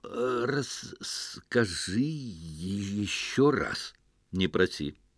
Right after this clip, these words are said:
Ты пьяный. И сам ты это слово.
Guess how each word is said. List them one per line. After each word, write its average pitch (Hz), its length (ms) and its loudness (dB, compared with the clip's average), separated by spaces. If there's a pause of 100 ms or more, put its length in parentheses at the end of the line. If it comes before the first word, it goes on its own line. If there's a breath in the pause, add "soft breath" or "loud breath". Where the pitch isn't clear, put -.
(260)
Ты 117 120 6
пьяный. 64 580 0 (380)
И 85 80 -6 (400)
сам 185 440 0
ты 151 320 -2 (800 soft breath)
это 117 260 8
слово. - 680 -4